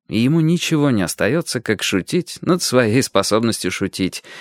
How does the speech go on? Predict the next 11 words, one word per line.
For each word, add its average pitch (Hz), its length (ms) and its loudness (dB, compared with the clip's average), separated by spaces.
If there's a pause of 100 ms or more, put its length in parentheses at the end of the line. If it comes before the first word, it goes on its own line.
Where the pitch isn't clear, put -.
(180)
при 165 160 2
любых 104 380 4
обстоятельствах 101 1040 -2
и 156 120 2
в 120 60 2
любое 90 400 2
время. 82 360 -4 (1600)
Так 127 200 0
кончается 147 520 0
первая 123 380 2
ночь. 104 420 -2